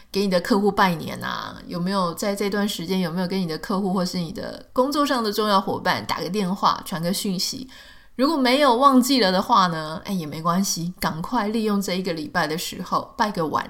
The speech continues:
年，啊，用公司的电话，用公司的在上班的时间做这一些公务上的，呃，social，跟大家联系一下。那当然不是所有的客户都要去做了哈，你就挑选那几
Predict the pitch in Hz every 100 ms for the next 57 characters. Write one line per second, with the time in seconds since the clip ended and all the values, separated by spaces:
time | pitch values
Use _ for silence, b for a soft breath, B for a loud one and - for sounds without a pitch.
0 | - - 50 - B B B B - -
1 | 202 190 214 254 233 220 208 190 202 214
2 | 175 156 190 190 190 196 202 190 175 147
3 | 208 202 208 196 185 185 - 151 170 151
4 | 151 202 175 170 175 165 160 208 202 214
5 | 208 175 - 165 156 127 - - B B
6 | B - - - 175 180 185 180 - -
7 | 185 180 175 180 190 156 - - 208 165
8 | - - - - - 269 294 254 202 240
9 | 233 196 175 151 - 185 190 165 160 156
10 | 156 - 185 180 175 - 170 - - 202
11 | - B B B 185 269 262 262 262 277
12 | - - - - - 254 262 - 214